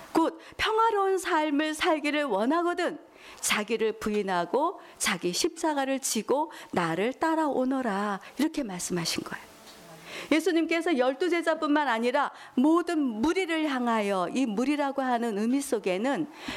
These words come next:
지금 현재 예수를 믿는 사람일 뿐만 아니라 앞으로 예수를 믿어야 되는 사람들도 예수님께서 말씀하신 대로 따라올 것을 얘기하고 있는 거예요. 여기 있는 저와 여러분들은 누구를 따라가는 사람입니까?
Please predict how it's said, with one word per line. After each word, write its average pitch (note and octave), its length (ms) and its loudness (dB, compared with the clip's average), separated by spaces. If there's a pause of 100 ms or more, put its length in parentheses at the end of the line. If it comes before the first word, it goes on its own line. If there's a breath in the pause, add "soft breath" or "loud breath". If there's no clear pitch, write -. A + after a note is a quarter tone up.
지금 D4+ 400 0
현재 E4 420 0
예수를 D#4 440 0
믿는 C#4 340 0
사람일 D4 460 0
뿐만 E4 400 0
아니라 G3 420 0 (260 loud breath)
앞으로 A3+ 520 -2
예수를 C4 580 0
믿어야 B3 420 0
되는 G#3 260 -2
사람들도 D4 1080 0 (1400 loud breath)
예수님께서 A#3+ 760 2
말씀하신 C4+ 840 2
대로 A#3 460 0 (200 loud breath)
따라올 D#4 680 0
것을 D#4+ 540 0
얘기하고 F#3 500 -2
있는 E3 240 -2
거예요. - 260 -8 (880 loud breath)
여기 A#3 220 2
있는 C#4 220 2
저와 A#3+ 300 2
여러분들은 G#3 580 0
누구를 C#4 360 0
따라가는 A3 480 0
사람입니까? E3+ 800 0